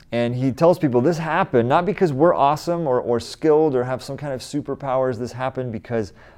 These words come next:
of Jesus. We did this in his name." And this gets him and John thrown into prison. This is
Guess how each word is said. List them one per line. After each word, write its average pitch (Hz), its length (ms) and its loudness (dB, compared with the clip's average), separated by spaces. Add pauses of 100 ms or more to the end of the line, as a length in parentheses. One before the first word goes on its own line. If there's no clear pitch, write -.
(120)
of 95 160 -6
Jesus. 101 420 -4
We 107 60 -8
did 104 340 -4
this 98 400 -6 (640)
in 113 180 -2
his 107 240 -4
name." 104 560 -4 (560)
And 117 180 -2
this 131 140 0
gets 127 280 0
him 135 160 -2
and 117 120 -2
John 117 240 0
thrown 110 240 -4
into 95 160 -4
prison. 185 580 2
This 120 160 -6
is 98 200 -6